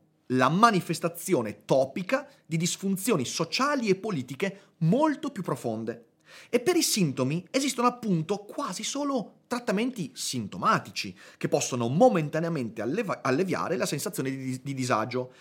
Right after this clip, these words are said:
ma non rimuovono la patologia, anzi,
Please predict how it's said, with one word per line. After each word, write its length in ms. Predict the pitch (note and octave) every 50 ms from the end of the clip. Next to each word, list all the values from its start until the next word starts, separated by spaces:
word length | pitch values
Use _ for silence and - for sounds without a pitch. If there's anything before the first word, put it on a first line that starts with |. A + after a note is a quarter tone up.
| - - -
ma 120 | - A3 C#4+
non 140 | D#4+ D#4
rimuovono 600 | C4+ B3+ A3+ A3+ B3+ D4+ D4+ C#4 G#3 E3+ D3+ C#3+
la 100 | C3+ B2+
patologia, 720 | B2+ C3 B2 - B2 A#2+ A#2 A#2 A2+ A2+ G#2 G2+ G#2 G2+ G2+ - - _ _ _ -
anzi, 520 | D#3+ G3 A#3+ A3+ D#3 A#2+ - - F#2+ -